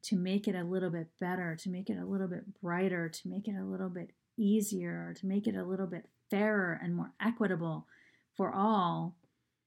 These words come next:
then you're going to need to do the work too. One thing to dream, it's another to do. And that's what I'm here to help you, is, uh, to help you do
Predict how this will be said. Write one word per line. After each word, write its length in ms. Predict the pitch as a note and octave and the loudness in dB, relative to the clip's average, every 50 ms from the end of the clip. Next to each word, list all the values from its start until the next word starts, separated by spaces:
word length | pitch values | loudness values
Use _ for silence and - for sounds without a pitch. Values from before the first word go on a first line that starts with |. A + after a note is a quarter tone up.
| _ _ _ _ _ _ _ - | _ _ _ _ _ _ _ -12
then 180 | G#3+ A3 A#3 C4 | -4 2 4 4
you're 120 | B3 C4 | 4 4
going 280 | B3+ C#4+ D4 D#4 D4+ C4+ | 4 2 4 4 6 8
to 80 | C4+ | 10
need 220 | A#3 A3+ A#3 A#3+ A#3 | 10 12 12 10 8
to 80 | A#3 | 6
do 140 | G3+ G#3+ A3 | 2 0 0
the 100 | G3+ G3+ | 0 0
work 520 | F3 F#3+ A3+ C4+ C#4+ A#3 - - - - - _ _ | -2 2 2 2 2 2 0 0 -6 -14 -20 _ _
too. 520 | - - - C#4+ D4+ D4 G#3+ - - - - _ _ _ _ _ _ _ _ _ _ _ _ _ _ _ _ _ _ _ _ _ _ _ _ _ _ _ _ _ _ _ _ _ _ _ - | -12 -4 0 0 2 2 2 0 -2 -8 -12 _ _ _ _ _ _ _ _ _ _ _ _ _ _ _ _ _ _ _ _ _ _ _ _ _ _ _ _ _ _ _ _ _ _ _ 6
One 240 | G#3+ C4+ C#4 C4+ B3 | 10 12 12 12 12
thing 160 | C#4+ B3+ A#3+ | 12 12 12
to 80 | A#3 | 12
dream, 500 | G#3 G3 - G#3+ G#3 F#3 E3 D#3 C#3+ C#3+ | 12 10 6 4 4 6 4 4 2 0
it's 160 | D3 D3+ - G3 | -2 -4 -4 -4
another 420 | F3 F3+ F#3 G3 G#3 G#3+ G#3 G#3 | -4 0 2 2 4 4 4 2
to 160 | G#3 - - E3 | 2 0 -2 -2
do. 720 | D#3 - - - E3+ D3+ - - - - - - - - - - | -2 -4 -2 -2 -2 -2 -2 -4 -8 -8 -6 -6 -6 -6 -6 -6
And 540 | - F#3 E3+ E3 D#3+ D#3+ D#3+ D#3+ D#3+ D#3+ D#3+ | -4 -2 0 0 2 2 2 2 0 0 0
that's 340 | F3 F#3+ G3+ A3+ A3+ - - | 2 2 2 2 0 -2 -2
what 120 | G3+ E3+ | -2 0
I'm 240 | E3+ E3 E3 E3 E3+ E3+ | 2 2 2 2 2 0
here 180 | D#3 D3+ D#3 | -2 -2 -2
to 160 | D#3+ E3 F3 E3+ - | -4 -4 -6 -8 -12
help 260 | - - D#3+ D#3+ - | -6 -6 -6 -4 -4
you, 300 | - - - - B3 A#3 - - - - - _ _ | -6 -6 -6 -8 -8 -12 -14 -18 -20 -20 -20 _ _
is, 460 | E4 - F#3 E3+ E3 D#3+ D#3+ D#3+ - - | -6 -4 -2 0 0 -2 -2 -4 -4 -4
uh, 240 | D#3+ F3+ - A3 | -4 -4 -4 -6
to 100 | G3+ - | -8 -10
help 260 | - - G#3 A3 - G3 | -10 -6 -6 -4 -4 -4
you 120 | F3+ E3+ _ _ - | -6 -8 _ _ -6
do 560 | - F#3+ F3 E3+ E3+ E3 E3 D#3+ - - - | -2 0 2 2 2 2 2 0 -2 -4 -8